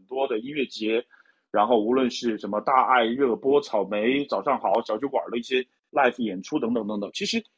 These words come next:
也都会有很多感动的瞬间。我，嗯，最感动的其实是去年的国庆的时候，在，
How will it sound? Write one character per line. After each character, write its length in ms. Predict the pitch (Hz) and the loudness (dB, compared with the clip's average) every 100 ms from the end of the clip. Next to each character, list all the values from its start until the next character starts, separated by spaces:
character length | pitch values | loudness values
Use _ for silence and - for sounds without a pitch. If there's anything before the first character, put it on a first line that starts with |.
| _ _ _ _ - | _ _ _ _ -10
也 240 | 131 123 | 0 2
都 220 | - 226 | 6 4
会 240 | - - 139 | 6 4 6
有 240 | 107 92 | 4 2
很 300 | - 101 92 | -2 -4 -4
多 180 | 98 135 | -4 -4
感 260 | 131 104 95 | -2 -6 -4
动 160 | 143 | -4
的 100 | 107 | -4
瞬 220 | - - | -4 -4
间。 240 | 110 104 - - | -4 -6 -10 -14
我， 380 | - 123 120 - - _ _ _ _ _ _ _ _ 277 | -2 4 4 4 -4 _ _ _ _ _ _ _ _ -2
嗯， 440 | 262 262 - 247 - | 2 2 2 -2 -4
最 200 | - 240 | 0 2
感 260 | 156 107 101 | 2 -2 -2
动 200 | 147 131 | -2 0
的 120 | 117 | -2
其 180 | - 131 | -4 -6
实 260 | - 123 | -2 -2
是 320 | 127 - 117 98 - - _ | -4 -4 -4 -6 -10 -12 _
去 320 | - 202 170 131 | -12 -6 -2 0
年 420 | 117 113 113 127 | 0 0 0 0
的 120 | 135 120 107 98 95 92 90 _ | 0 2 2 2 0 -4 -12 _
国 160 | - 151 | -2 -2
庆 220 | - 208 | 0 0
的 80 | 117 | -2
时 140 | 104 | -4
候， 200 | 87 60 | -8 -10
在， 520 | - 120 110 98 92 | -2 0 0 0 -2